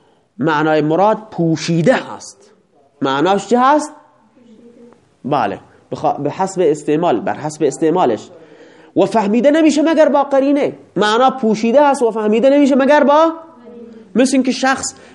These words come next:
به زنش بگه: «حبلک علی غاربک» در عربی، ها، یا «برو به خانوادت ملحق بشو». خب، این در مورد طلاق، این صریح نیست،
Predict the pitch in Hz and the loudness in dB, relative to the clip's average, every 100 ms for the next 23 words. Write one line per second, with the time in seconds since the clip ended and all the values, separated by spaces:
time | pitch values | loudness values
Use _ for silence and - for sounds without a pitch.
0 | - 196 202 254 262 233 240 269 - 277 | 0 0 2 2 2 -2 -2 -2 0 0
1 | 254 269 262 220 233 233 294 262 185 160 | 2 0 2 4 4 2 2 2 0 -2
2 | 156 165 156 156 151 135 - - _ _ | 0 0 2 2 0 -2 -6 -20 _ _
3 | - 180 247 285 - - _ _ 190 233 | 0 2 2 0 -10 -20 _ _ 2 4
4 | 262 226 214 - 220 220 214 214 233 269 | 2 0 -4 -6 -2 0 4 4 4 2
5 | 202 190 160 170 - 143 - 107 - - | 0 -2 -2 -6 -6 -8 -6 -10 -10 -20
6 | - _ - _ - - - 180 262 294 | -20 _ -20 _ -20 -8 -4 -2 0 2
7 | 196 175 170 165 165 160 175 233 233 220 | 2 0 0 -2 -2 -2 0 0 0 -6
8 | 220 214 _ - 190 175 247 302 - - | -6 -10 _ -14 -2 2 4 2 0 -12
9 | _ - - - - - _ _ 180 247 | _ -20 -20 -20 -20 -20 _ _ 0 4
10 | 320 240 123 - - | 4 4 0 -10 -20